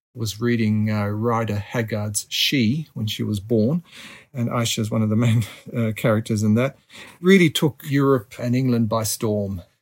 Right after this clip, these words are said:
She was considered to be one of the most beautiful women in the world. She was a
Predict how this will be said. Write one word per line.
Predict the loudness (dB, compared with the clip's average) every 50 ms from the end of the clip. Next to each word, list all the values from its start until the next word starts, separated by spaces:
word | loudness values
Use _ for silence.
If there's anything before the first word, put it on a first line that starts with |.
| _ _
She | -4 -2 2 2 4 4
was | 4 4 2 2 2 0 -4
considered | -4 -6 -6 -2 0 2 2 2 2
to | 0 2
be | 2 4
one | 4 4
of | 4 4
the | 2
most | 2 2 0 -2 _
beautiful | 0 2 2 2 2 0 -2 0 0 0 2
women | 2 2 2 2 2
in | 2 2 0
the | 0 0
world. | 2 4 6 8 10 10 8 8 4 2 0
She | -2 -6 -6 -4
was | -4 -4 -4 -4 -4 -6 -6
a | -4 -4 -6 -6 -10